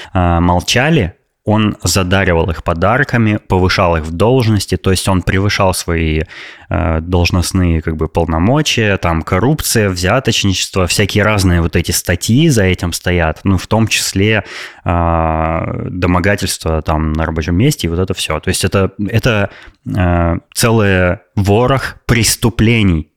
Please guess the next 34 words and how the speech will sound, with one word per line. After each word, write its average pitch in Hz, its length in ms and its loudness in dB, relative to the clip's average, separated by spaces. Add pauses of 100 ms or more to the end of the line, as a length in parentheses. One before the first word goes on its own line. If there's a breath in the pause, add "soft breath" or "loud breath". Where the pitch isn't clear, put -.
(160)
президента, 98 640 0
который 87 640 0
вообще-то 98 680 0
должен, 95 460 2
типа, 85 520 0 (300 loud breath)
э, 82 460 -2 (160)
быть 101 500 -2 (240)
примером 101 580 2
для 87 140 -2
подражания 90 840 0
в - 240 -12
качестве 80 800 -2 (120)
законопослушного 85 880 -2
человека, 90 420 -2
да? 92 200 0 (440 loud breath)
Вот, 90 260 0
и 90 80 0
поэтому, 95 800 2
собственно, 92 320 -2
скандал 95 400 0
был, 80 340 -2
а 92 100 0
не 90 100 2
потому, 87 340 0
что - 180 -2
там, 92 340 0
видите 87 360 -4
ли, 82 140 0
о, 80 320 -4
кто-то 80 580 -4
кому-то 85 380 -4
там 78 260 -4
что-то - 240 -8
сделал. 78 360 -6